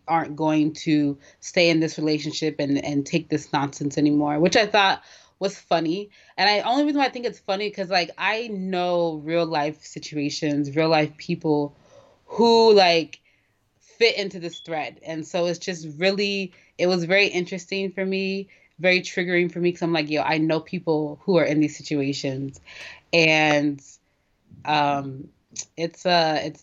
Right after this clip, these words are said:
definitely quite a situation. And I personally don't ever wanna be in it. I just, <laughs> I don't want to. Um, but I definitely know people who are going through it right now.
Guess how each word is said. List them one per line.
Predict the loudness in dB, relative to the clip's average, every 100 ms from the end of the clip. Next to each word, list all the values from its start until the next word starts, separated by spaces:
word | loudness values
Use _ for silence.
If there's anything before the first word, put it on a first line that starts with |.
| _
definitely | 0 0 -2 -6 -2 -2 -2 -2 -2 -4 -8 -12 -10 -10 -14 -18
quite | -14 0 2 4
a | 0
situation. | -6 -10 -6 -6 -8 -8 -6
And | -4
I | 0 0 2
personally | 0 -2 -4 -4
don't | -2
ever | -2 -2
wanna | -4 -4
be | -6 -6
in | -4
it. | -4 -6 _ -10
I | -10
just, | -10 -12 -2 -2
<laughs> | 0 -2
I | -2
don't | 0 0 0 -2
want | -4 -4
to. | -6 -8 -8 -12 -18 -18 -18 -20 _ 2
Um, | 4 4 2
but | 0 -2
I | 0
definitely | -2 -2 -4
know | -2 -2 -2
people | -6 -6 -6
who | -2
are | -2
going | -2 -2 -2 -4 -6
through | -6 -6
it | -4
right | -4 -4 -4
now. | -4 -4